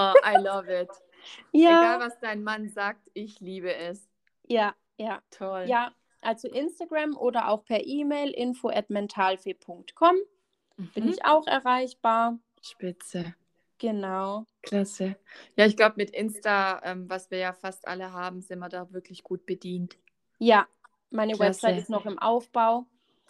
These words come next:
Speaker 1: Okay.
Speaker 2: Ähm, ja.
Speaker 1: Mega. Klasse. Caro, ich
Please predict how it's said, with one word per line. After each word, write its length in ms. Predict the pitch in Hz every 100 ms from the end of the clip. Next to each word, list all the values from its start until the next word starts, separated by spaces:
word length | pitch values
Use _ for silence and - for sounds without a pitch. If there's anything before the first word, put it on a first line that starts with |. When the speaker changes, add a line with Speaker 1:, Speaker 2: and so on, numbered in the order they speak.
| -
Speaker 1:
Okay. 420 | 180 202 190 196
Speaker 2:
Ähm, 160 | 196 214 _ _ _ _ _ 208
ja. 260 | 190 180
Speaker 1:
Mega. 640 | 208 202 202 196 190 185 185 _ -
Klasse. 580 | 226 247 240 214 196 - - - - - _
Caro, 400 | - 320 330 247 233
ich 460 | 233 254 247 -